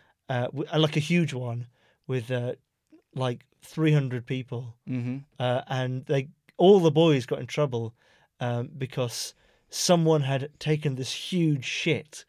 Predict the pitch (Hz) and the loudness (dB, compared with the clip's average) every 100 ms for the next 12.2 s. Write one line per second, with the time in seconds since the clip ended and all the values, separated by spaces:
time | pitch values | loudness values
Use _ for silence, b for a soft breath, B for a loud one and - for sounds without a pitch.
0 | _ _ _ 135 127 139 131 117 - 147 | _ _ _ -6 -2 0 -2 -4 -2 -2
1 | 123 - - 127 127 - 139 120 - - | -2 -8 -10 -8 -10 -8 -6 -6 -8 -12
2 | - _ _ _ _ _ _ _ - 117 | -16 _ _ _ _ _ _ _ -10 -6
3 | 123 123 120 147 139 - 131 131 123 123 | -6 -8 -10 -10 -10 -6 -6 -4 -6 -4
4 | 131 120 123 117 123 117 117 110 113 135 | -6 -6 -6 -6 -4 -4 -6 -8 -6 -6
5 | 120 139 123 - B B 147 180 160 175 | -6 -6 -8 -10 B B -2 2 4 6
6 | 180 - - - 147 147 190 170 151 147 | 4 0 -8 -4 -2 2 2 2 0 -2
7 | 135 147 120 117 - 131 127 120 131 135 | 0 0 0 -4 -8 -8 -6 -6 -4 -4
8 | 127 127 b b 123 - 147 147 135 127 | -4 -8 b b -8 -2 0 0 -2 -10
9 | - 131 127 B B - 156 160 - 156 | -12 -14 -14 B B 0 2 2 0 0
10 | 165 135 135 - _ _ - 123 117 147 | 0 0 -4 -10 _ _ -8 -4 0 4
11 | 180 233 151 160 160 151 147 139 143 - | 4 2 -2 0 -2 0 0 0 -4 -12
12 | - | -14